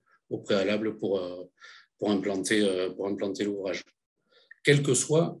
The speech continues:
le type d'assise, entre guillemets, que l'on va choisir, c'est-à-dire soit une assise pleine avec une dalle béton, par exemple.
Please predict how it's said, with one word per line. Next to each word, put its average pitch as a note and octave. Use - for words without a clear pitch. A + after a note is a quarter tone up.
le A#2
type C3
d'assise, D#3+
entre A#2
guillemets, A#2+
que A#2+
l'on G#2+
va G#2+
choisir, A#2
c'est-à-dire A#2
soit B2+
une A#2
assise A2+
pleine C3
avec G#2
une G#2+
dalle G#2
béton, A2
par G2
exemple. D#3